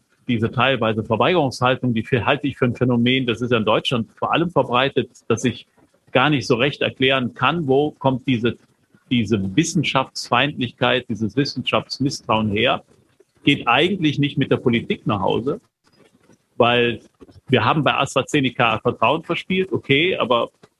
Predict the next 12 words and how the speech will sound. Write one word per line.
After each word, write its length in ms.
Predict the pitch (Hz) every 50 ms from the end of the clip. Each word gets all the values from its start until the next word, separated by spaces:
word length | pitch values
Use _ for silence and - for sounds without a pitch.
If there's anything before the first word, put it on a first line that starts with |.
| _ _ _ _ _ _ _ _ _ _ _ _ _ _ _ _ _ _ _ -
Spahn 760 | - - - - - _ _ - 139 135 143 165 175 165 131
war 140 | 135 135 143
natürlich 400 | 151 139 123 - 143 143 135 117
in 80 | 120 127
einer 80 | 120
gewissen 1000 | 113 127 143 151 - - - 147 139 131 127 127 123 123 123 123 - - 123 120 -
Zwangssituation. 800 | - - 143 143 156 - 180 170 147 139 135 - - 151 143 131
Auf 120 | 120 117
der 120 | - 127 117
einen 120 | 143 139
Seite 220 | 127 120 - 131 117
diese 340 | 117 123 110 123 120 98